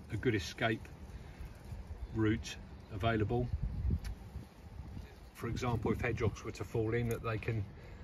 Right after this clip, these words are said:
can climb out quite easily. We've got a little ramp over there on that side,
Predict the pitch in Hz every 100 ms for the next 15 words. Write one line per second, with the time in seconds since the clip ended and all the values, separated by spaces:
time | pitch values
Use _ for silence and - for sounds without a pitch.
0 | - - 104 - 117 113 120 127 - -
1 | - - - - - - - - 131 -
2 | 285 - - - - - - - - -
3 | 147 135 - 135 120 147 143 147 - -
4 | - - - - 104 120 - - 135 131